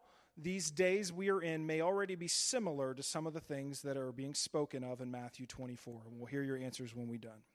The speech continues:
okay? Let's read. Matthew twenty-four. Jesus left the temple and was walking away when his disciples came up to him to call his attention to its buildings.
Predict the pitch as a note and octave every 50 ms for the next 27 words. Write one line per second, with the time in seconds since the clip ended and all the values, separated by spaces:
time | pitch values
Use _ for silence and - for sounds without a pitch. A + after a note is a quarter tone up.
0 | _ - - C3 - E3 F3 G#3 G#3 - - _ - - - - - _ _ -
1 | C#3+ - - D3+ E3 D#3 C#3+ B2+ G#2 G#2+ - - _ _ - - - - - -
2 | - - - _ _ - E3 F3 E3+ G3 G3 - - G#3 G#3 G#3+ G3+ - G3 E3+
3 | C#3 A#2 - - - - - _ _ _ _ _ _ _ _ _ _ _ _ _
4 | _ _ - - _ - - - - - - - - - - C3+ B2 D3+ A#3+ C4+
5 | C#4+ A3 B3+ A#3 - G3 F3+ F#3+ G#3 A#3+ A#3+ - - A#3 - - - G#3 F#3 -
6 | - D3+ D3+ E3 F3 - - - - _ _ _ _ - - - F3 F3 F3 F3
7 | D#3 - E3+ E3 F3 E3+ D#3 C#3+ - - D#3+ C#3 C3+ D3 _ _ _ _ _ _
8 | - D3 D3+ F3 G3+ A#3 B3 B3 - A#3+ A#3 A3+ G#3+ F#3 E3+ D#3 E3 C#3+ C3+ C3+
9 | C3+ C#3+ C#3+ D3+ C#3 D#3 D#3 - - D#3 - - - F3 F#3 G3 - G3 E3+ -
10 | - - - G#3 A3+ A3+ G3+ F#3 - - - D3 - C#3 B2+ B2+ B2+ C3+ - _
11 | _ - _ _ _ _ _ _ _ _ _ - D#3 - - - F#3+ G3 G#3+ A3+
12 | A#3 G#3 F3+ G#3+ G#3+ F#3 F3+ E3 - - - - G#3+ F#3 - - D3+ C#3 C3+ C#3
13 | - - - C#3+ C#3+ - - C#3 C3+ - - B2+ B2+ C#3 E3+ D#3+ C#3 B2+ A#2 G#2
14 | G#2 G#2 - - - -